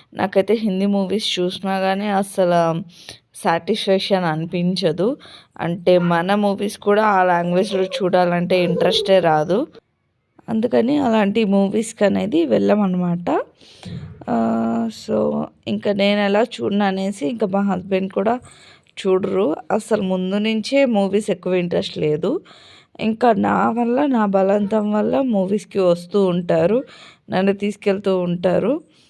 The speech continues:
ఇంకా అక్కడ గ్రౌండ్ ఉంది, ఇంకా ప్లే ఓవర్, అక్కడ పిల్లలకి అన్నీ ఆడుకునేటివి, షాపింగ్, కొంచెం, ఆ, రెస్టారెంట్ టైప్ ఉంది, వెళ్ళి కాసేపు స్పెండ్ చేసొద్దాము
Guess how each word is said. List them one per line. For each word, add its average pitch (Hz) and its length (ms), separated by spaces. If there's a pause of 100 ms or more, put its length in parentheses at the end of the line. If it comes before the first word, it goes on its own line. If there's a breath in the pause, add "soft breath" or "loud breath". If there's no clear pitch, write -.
(1300 soft breath)
ఇంకా 226 260
అక్కడ 214 300 (240)
గ్రౌండ్ 180 400
ఉంది, 185 680
ఇంకా 190 220
ప్లే 180 500
ఓవర్, 185 280
అక్కడ 175 760 (140)
పిల్లలకి 185 360
అన్నీ 175 260
ఆడుకునేటివి, 165 840
షాపింగ్, 165 720 (560 loud breath)
కొంచెం, 175 760 (140)
ఆ, 190 140
రెస్టారెంట్ 175 840
టైప్ 165 340
ఉంది, 185 560
వెళ్ళి 180 440
కాసేపు 185 680
స్పెండ్ 175 480
చేసొద్దాము 175 840